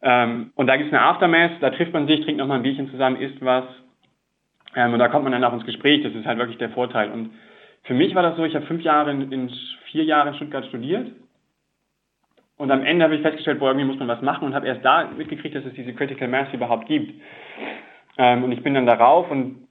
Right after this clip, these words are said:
habe wahllos Leute angesprochen, bis ich ein paar Leute gefunden habe, die sagten, ja, irgendwie nervt mich das auch, ich, hier muss man doch mehr machen. Es kann nicht sein, dass damals waren wir nur neunhundert Leute, ähm, dass hier neunhundert Leute Fahrrad fahren für eine bessere Infrastruktur.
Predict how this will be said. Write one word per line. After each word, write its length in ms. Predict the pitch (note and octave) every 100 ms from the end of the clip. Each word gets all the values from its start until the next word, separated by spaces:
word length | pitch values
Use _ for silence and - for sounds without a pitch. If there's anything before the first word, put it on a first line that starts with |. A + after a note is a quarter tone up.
| -
habe 300 | - C3 A2
wahllos 340 | A#2 D3 D#3
Leute 280 | B2+ D3+ E3+
angesprochen, 760 | C3+ A#2 - - A#2+ D3 D3 -
bis 120 | C3+ C3+
ich 160 | -
ein 80 | A#2
paar 180 | A#2+ C3
Leute 220 | D3+ D3+
gefunden 320 | C3 D3 C#3
habe, 100 | C3+
die 80 | B2
sagten, 240 | C3 C3
ja, 160 | C3 C#3
irgendwie 460 | C#3+ C#3+ C#3 B2+ - - - - -
nervt 300 | C#3 D3 D3
mich 100 | C#3
das 120 | A#2
auch, 220 | A2 D#3+
ich, 80 | A#2
hier 160 | A#2+
muss 140 | C3 C3+
man 80 | B2+
doch 100 | C3
mehr 140 | B2+
machen. 240 | C3 C#3
Es 80 | A2+
kann 80 | B2+
nicht 100 | C3
sein, 120 | C3
dass 100 | B2 A#2
damals 320 | A#2 A#2+ A2
waren 180 | A#2 A#2
wir 100 | A2
nur 220 | A2+ C#3+
neunhundert 500 | B2+ A#2 B2 B2 A2+
Leute, 360 | A#2 B2 C3+ D#3 - - - - _ -
ähm, 460 | C3 B2+ B2 A2+ - -
dass 140 | B2
hier 80 | C3+
neunhundert 280 | C#3+ D3+ C#3
Leute 200 | C3+ B2+
Fahrrad 340 | D3+ E3 E3+
fahren 180 | C3 B2
für 80 | B2
eine 120 | B2
bessere 280 | C3 C3 A#2+
Infrastruktur. 720 | C3+ C#3 C3 A#2 - B2